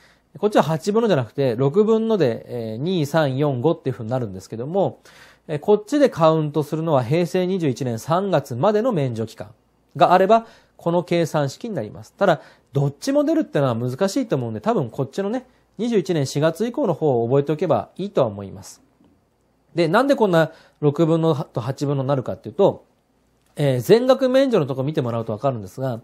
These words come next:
今、老齢基礎年金っていうのは実は、あの、税金が投入されています。国庫負担という税金が投入されています。税金で、えー、実は年金賄われてる面があるんですね。で、この平成二十一年三月までっていうのは、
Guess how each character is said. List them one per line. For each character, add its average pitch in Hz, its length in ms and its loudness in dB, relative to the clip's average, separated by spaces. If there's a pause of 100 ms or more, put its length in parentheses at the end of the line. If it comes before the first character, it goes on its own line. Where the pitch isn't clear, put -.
(460)
今、 220 400 6
老 165 120 4
齢 226 200 6
基 226 40 -6
礎 233 140 -2
年 254 200 -2
金 165 180 -2
っ - 20 -4
て 143 80 -2
い 135 40 0
う - 20 0
の 131 80 0
は 117 100 0
実 139 220 -6
は、 143 380 4
あ 139 80 -12
の、 123 340 -12
税 254 240 4
金 262 240 -6
が 247 120 -2
投 208 140 0
入 196 100 -4
さ 165 100 -2
れ 151 60 -2
て 139 80 -4
い - 20 -4
ま 107 100 -12
す。 - 120 -20 (200)
国 185 160 2
庫 220 160 2
負 214 80 -4
担 147 200 2
と 127 80 -4
い - 20 -2
う 113 40 -2
税 143 200 0
金 147 140 -8
が 139 100 -2
投 139 120 -6
入 127 100 -4
さ 123 80 -6
れ 110 60 -4
て 107 80 -12
い - 20 -12
ま 101 80 -14
す。 - 120 -20 (480)
税 233 280 6
金 262 420 -6
で、 269 420 2
え 120 600 -4
ー、 - 20 -10
実 143 180 -4
は 147 60 2
年 147 240 2
金 139 260 -4
賄 131 320 0
わ 143 80 4
れ 131 80 0
て 117 80 -2
る 110 80 -4
面 113 200 -4
が 104 160 -6
あ 131 60 0
る 107 80 -6
ん 90 40 -12
で 87 80 -16
す - 100 -18
ね。 208 160 -6 (640)
で、 180 200 2
こ 190 120 -2
の 208 60 0
平 240 180 4
成 262 140 2
二 277 120 0
十 269 80 2
一 240 160 -2
年 170 160 2
三 196 240 2
月 156 220 0
ま 131 100 -2
で 120 100 -2
っ - 20 -14
て 117 140 -12
い 113 40 -6
う - 20 -6
の 131 80 -2
は、 131 280 0